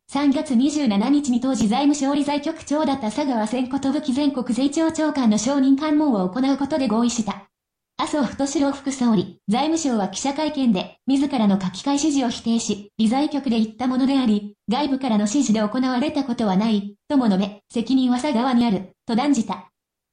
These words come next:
麻生財務省のみならず、予算委員会で質問に立った自民党議員も、次々と批判の矛先を財務省ばかりに向けている。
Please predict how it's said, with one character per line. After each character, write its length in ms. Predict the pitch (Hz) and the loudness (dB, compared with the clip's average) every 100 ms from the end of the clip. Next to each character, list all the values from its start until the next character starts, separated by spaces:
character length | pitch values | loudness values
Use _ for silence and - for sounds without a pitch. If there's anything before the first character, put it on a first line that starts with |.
| - | -8
麻 60 | |
生 220 | 311 302 214 | -2 0 2
財 180 | 269 | 2
務 80 | 320 | 0
省 160 | 320 269 | 0 0
の 100 | 247 | 2
み 100 | 240 | 2
な 100 | 285 | 2
ら 100 | 240 | 0
ず、 220 | 180 - _ | -4 -8 _
予 120 | 220 | -4
算 240 | 226 269 294 | 0 2 4
委 40 | |
員 80 | 302 | 4
会 160 | 285 262 | 2 0
で 100 | 208 | 0
質 200 | - 254 | -2 0
問 140 | 285 | 4
に 140 | 269 | 4
立 80 | 269 294 | 2 -2
っ 20 | |
た 80 | - | -2
自 140 | 208 220 | 2 4
民 180 | 247 | 4
党 160 | 269 302 | 2 0
議 100 | 285 | 2
員 240 | 320 294 | 4 6
も、 300 | 214 202 202 - - | 4 2 -4 -14 -6
次 200 | 214 262 | -2 0
々 240 | 294 269 | 2 2
と 60 | 220 | 0
批 200 | 202 196 | -2 0
判 160 | 277 | 2
の 100 | 302 | 2
矛 200 | 269 220 | 0 -2
先 300 | 302 311 294 | -2 -2 0
を 60 | 269 | 0
財 200 | 226 302 | 0 0
務 60 | 320 | 0
省 220 | 294 226 | 0 0
ば 100 | 262 | 0
か 140 | 294 | 0
り 80 | 269 | 0
に 100 | 247 | 2
向 80 | 214 | 2
け 120 | 220 | 0
て 60 | 240 | 0
い 120 | 233 | 0
る。 220 | 180 - | 0 -8